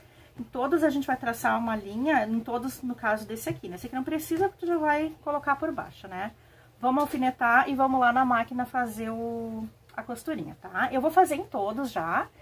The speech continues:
e já volto aqui pra mostrar. Vamos lá, então, gente. Aproximei o máximo possível a câmera, tá?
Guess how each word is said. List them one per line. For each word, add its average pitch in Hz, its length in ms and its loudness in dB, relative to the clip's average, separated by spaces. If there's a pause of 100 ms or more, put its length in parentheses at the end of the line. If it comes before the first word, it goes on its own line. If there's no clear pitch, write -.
(260)
e 302 200 -4
já 311 120 2
volto 294 240 2
aqui 339 120 -2
pra 302 120 -4
mostrar. 311 440 0 (1900)
Vamos 247 240 0
lá, 226 100 4
então, 226 300 -2
gente. 165 240 -10
Aproximei 220 480 -2
o 233 40 4
máximo 233 300 4
possível 233 540 -4
a 208 60 0
câmera, 226 500 -2
tá? 190 380 -4